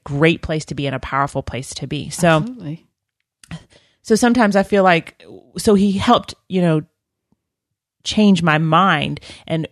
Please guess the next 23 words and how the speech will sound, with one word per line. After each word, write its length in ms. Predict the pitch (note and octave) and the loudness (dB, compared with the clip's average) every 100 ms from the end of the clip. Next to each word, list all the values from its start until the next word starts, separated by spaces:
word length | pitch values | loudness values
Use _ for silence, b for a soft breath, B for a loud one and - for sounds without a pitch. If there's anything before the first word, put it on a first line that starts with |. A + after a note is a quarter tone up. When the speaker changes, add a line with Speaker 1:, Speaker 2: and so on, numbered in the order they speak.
| - | -4
Speaker 1:
and 280 | E3 D#3 - _ _ - | -2 -2 -6 _ _ -2
bring 200 | G3 G3+ | 2 2
something 560 | - G3 E3+ D#3 D3+ - _ _ _ _ _ _ - D#3 | 2 2 2 0 -2 -10 _ _ _ _ _ _ -12 0
good 460 | F3 A3 G3 D3 - | 6 6 8 4 2
out 180 | D#3 D#3 | -2 -2
of 80 | |
feeling 400 | - - G3+ G3 | -4 0 2 2
anxiety, 500 | D#3 D3+ E3+ F#3 F#3 | 0 -4 -4 -4 -2
because 420 | C3+ D3+ - D#3+ - B B | -4 -6 -2 -2 -4 B B
when 160 | F#3 | 0
I 140 | - G#3+ | 2 2
can 220 | F3+ D#3+ | 0 0
recognize 680 | C#3 D#3 G3+ G#3 G#3+ A3 B3 | 2 2 2 -4 -2 -2 -2
it, 120 | A3+ | -4
before 220 | - A3 | 0 2
I 40 | G3 | 2
wasn't 280 | E3+ D3 - | 2 -2 -8
able 200 | D3 C#3+ | -10 -10
to 140 | C#3+ | -8
recognize 580 | C#3 D#3 C#3 C#3+ E2 - | -6 -6 -8 -12 -12 -10
it, 100 | B2 | -6
and, 160 | C#3+ - B B B | -6 -8 B B B
um, 440 | D3+ C#3+ C3+ - | -2 -2 -4 -8